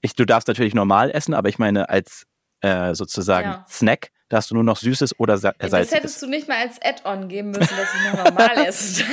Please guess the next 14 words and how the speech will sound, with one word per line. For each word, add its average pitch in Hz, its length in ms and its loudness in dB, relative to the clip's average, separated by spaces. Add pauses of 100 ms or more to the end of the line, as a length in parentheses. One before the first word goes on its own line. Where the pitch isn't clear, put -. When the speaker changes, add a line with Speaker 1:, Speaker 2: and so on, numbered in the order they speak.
(120)
Speaker 2:
darf. 233 460 2 (1600)
Ich 247 280 -2
will 269 140 2
einfach 339 560 0
nur 349 160 2
Süßes 359 600 -4
fressen. 302 600 -2 (220)
Speaker 1:
Really? 127 540 6
Speaker 2:
Ähm, 233 340 -6 (720)
ja, 190 560 -4 (180)
also - 220 -2
Speaker 1:
Okay. 160 120 -2
Speaker 2:
ist - 120 -8
so. 208 360 -10